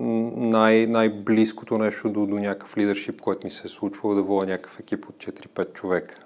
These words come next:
нали. И тия години, като си там в окопите, нали, виждаш един куп неща, дето не се случват по правилния начин, нали, и се си казваш, нали, „Това е тъпо, нали, защо го правиме?“ Обаче, м, нямаше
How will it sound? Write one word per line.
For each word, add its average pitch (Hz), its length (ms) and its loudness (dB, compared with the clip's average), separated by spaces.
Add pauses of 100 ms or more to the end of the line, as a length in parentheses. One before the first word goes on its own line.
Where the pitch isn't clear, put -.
(100)
нали. - 100 -16 (960)
И 98 400 6 (720)
тия 147 200 8
години, 143 680 2 (1000)
като - 200 -2
си - 180 -8
там 127 180 4
в - 100 -6
окопите, 120 500 2
нали, 107 220 2
виждаш 110 500 0
един 107 220 0
куп 113 240 -4
неща, 104 280 0
дето 101 160 -2
не 95 60 -4
се 104 140 -6
случват - 360 -8
по - 120 -20
правилния 87 460 0
начин, 82 360 -10
нали, 95 220 -4
и 113 80 -2
се 110 180 -4
си - 180 -12
казваш, 101 440 0
нали, 98 300 -6 (120)
„Това 95 220 0
е 92 40 -2 (320)
тъпо, 110 300 -4
нали, 87 200 -4
защо 90 260 -6
го 90 160 -4
правиме?“ 87 520 -2 (840)
Обаче, 113 760 6 (120)
м, 123 60 -4 (420)
нямаше 110 840 2